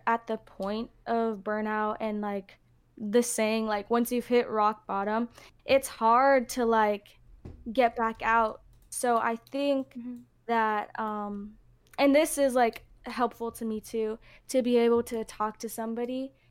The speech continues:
Speaker 1: and to get a little bit in, of an encouragement from them, not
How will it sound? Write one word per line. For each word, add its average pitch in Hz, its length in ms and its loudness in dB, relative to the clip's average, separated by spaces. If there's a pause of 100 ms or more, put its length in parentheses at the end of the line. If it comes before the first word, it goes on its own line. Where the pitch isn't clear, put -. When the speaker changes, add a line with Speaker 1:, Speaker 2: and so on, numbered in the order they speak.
(180)
Speaker 1:
and 233 360 -2
to 233 240 -4
get 220 180 0
a 233 40 0
little 226 220 2
bit 220 260 -6 (180)
in, 214 640 -6
of 226 140 0
an 220 100 -2
encouragement 208 720 -4
from 233 420 -4 (180)
them, 214 420 -6 (1040)
not 247 500 2